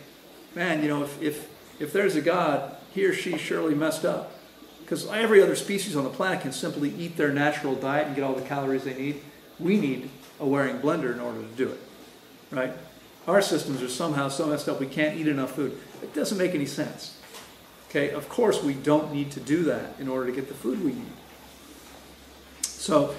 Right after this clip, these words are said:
I've always said, I believe people who are doing this and promoting this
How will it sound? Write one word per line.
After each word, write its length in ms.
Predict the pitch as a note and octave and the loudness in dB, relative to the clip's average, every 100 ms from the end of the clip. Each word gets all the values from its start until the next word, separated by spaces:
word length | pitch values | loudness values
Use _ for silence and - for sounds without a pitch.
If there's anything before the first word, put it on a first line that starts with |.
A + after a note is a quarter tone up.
| - - | -10 -2
I've 160 | D#3 D#3+ | 2 6
always 340 | F#3 G3 F3+ | 6 6 4
said, 420 | - C#3+ C3+ C3+ - - | 2 0 0 -4 -12 -6
I 160 | C#3 E3+ | 0 4
believe 580 | F3+ D#3 E3+ C3+ D3 - - - - | 4 2 0 0 -2 -8 -16 -18 -10
people 280 | - D#3+ E3 | -4 -2 2
who 140 | D3 D3 | 4 4
are 160 | C#3+ | 4
doing 300 | C#3+ C4 C4+ | 6 8 8
this 180 | C#3 - | 4 0
and 80 | D3 | -6
promoting 540 | - D3 G3+ A3 C#3+ | -4 2 4 6 4
this 340 | B2 D3 - | 0 -4 -8